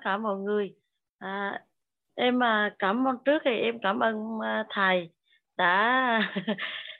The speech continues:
à, tổ chức, à, một cái, à, à, lớp đào tạo quýt để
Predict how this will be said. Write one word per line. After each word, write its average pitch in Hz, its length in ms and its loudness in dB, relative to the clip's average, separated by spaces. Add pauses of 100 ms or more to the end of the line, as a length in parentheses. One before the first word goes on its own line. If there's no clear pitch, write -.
(220)
à, 196 220 0 (100)
tổ 180 160 6 (100)
chức, 285 140 2 (100)
à, 226 220 2
một 196 220 -12 (100)
cái, 262 300 2
à, 214 460 2 (400)
à, 202 320 -4
lớp 254 180 4 (100)
đào 180 240 2
tạo 180 160 0
quýt 269 160 -2 (340)
để 196 100 0